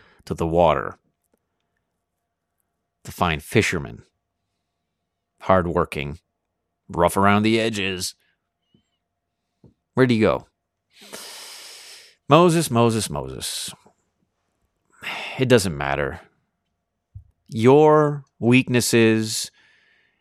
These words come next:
your shortcomings will be made whole. How? God.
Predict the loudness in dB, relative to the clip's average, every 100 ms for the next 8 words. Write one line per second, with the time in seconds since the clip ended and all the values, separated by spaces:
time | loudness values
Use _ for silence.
0 | _ -2 4 6 6 6 6 4 0 -10
1 | _ _ _ 0 4 4 2 0 2 2
2 | 0 -2 -4 -6 -10 -14 _ -20 -20 -20
3 | _ 2 4 4 2 2 2 0 -4 -2
4 | 0 0 -4 -12 -18 _ _ _ _ _
5 | _ _ _ -2 2 2 0 -6 _ _
6 | _ -10 0 2 2 -2 -10 -14